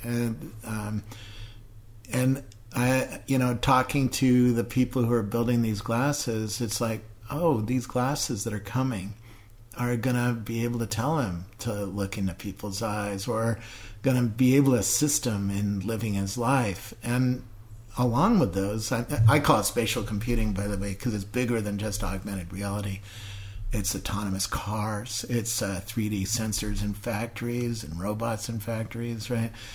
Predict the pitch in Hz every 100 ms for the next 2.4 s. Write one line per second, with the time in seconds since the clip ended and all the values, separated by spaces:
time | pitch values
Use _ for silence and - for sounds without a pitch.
0 | - - - 120 110 - - 147 143 170
1 | 190 180 - 131 - 156 151 120 110 107
2 | - 120 117